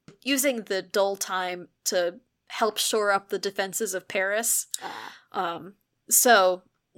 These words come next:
Speaker 1: Joan and the Armagnac forces assaulted Paris. <laughs> Um, they were unsuccessful. Um, during this assault, uh, Joan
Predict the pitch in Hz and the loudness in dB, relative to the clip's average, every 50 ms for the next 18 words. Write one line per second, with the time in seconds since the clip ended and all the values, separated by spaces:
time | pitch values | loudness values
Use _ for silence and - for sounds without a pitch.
0 | 240 254 247 233 320 330 320 320 311 277 - - 247 233 226 220 214 208 190 233 | -6 -4 -2 4 6 6 6 6 4 -2 0 0 2 4 4 4 2 0 2 2
1 | - 196 214 220 226 220 202 190 190 190 - - - 202 185 190 - - 147 165 | 4 4 4 2 0 -2 0 0 0 0 -2 -2 0 2 2 2 2 0 -2 -2
2 | 180 - - - 208 226 - - 262 269 262 - - - - 214 180 175 185 180 | -2 -2 -2 0 0 2 4 6 6 6 4 2 -6 -4 -2 0 2 4 4 2
3 | 196 - - - - - - - - - _ - - - - - - - - - | 4 6 4 4 4 2 -4 -12 -12 -18 _ -18 -16 -14 -14 -14 -16 -14 -4 -2
4 | 180 180 175 175 175 165 - - _ - - 302 320 277 294 285 - 254 247 240 | 0 0 0 0 -2 -6 -10 -14 _ -2 2 2 2 4 4 4 4 4 2 2
5 | - - 247 247 - - 233 220 220 - - 254 247 247 262 254 _ _ _ _ | 0 0 0 0 0 2 2 2 2 2 2 2 0 0 -2 -4 _ _ _ _
6 | _ _ _ _ - 202 202 202 196 180 175 175 151 - - - _ _ _ _ | _ _ _ _ -2 2 4 4 4 4 2 -2 -6 -8 -12 -14 _ _ _ _
7 | _ _ - - - 240 233 233 240 240 233 226 220 - - - - - 208 208 | _ _ -14 0 4 4 6 6 6 4 2 0 0 0 2 2 2 2 4 4
8 | 226 220 - - - - - - 214 202 190 190 185 185 180 180 180 - - 185 | 2 4 4 2 2 2 0 0 4 6 8 8 8 8 6 6 4 0 -6 -8
9 | - - 220 214 208 208 208 214 208 208 208 208 - | 2 4 4 4 4 2 0 -4 -8 -10 -12 -18 -20